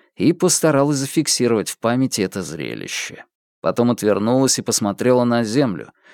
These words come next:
Дивный голубой шар, подвешенный в черноте, словно по волшебству. Космический полёт заканчивался. Предполагалось, что и месяцы жить на Алмазе,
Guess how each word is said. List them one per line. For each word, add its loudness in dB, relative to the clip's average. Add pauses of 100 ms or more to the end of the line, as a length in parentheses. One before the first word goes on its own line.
(220)
Дивный 4
голубой 4
шар, 0
подвешенный -2
в -10
черноте, -2 (240)
словно 2
по -4
волшебству. -4 (1600)
Космический 2
полёт 2
заканчивался. -4 (240)
Предполагалось, 2
что 0
и 6
месяцы -2
жить 0
на 4
Алмазе, 4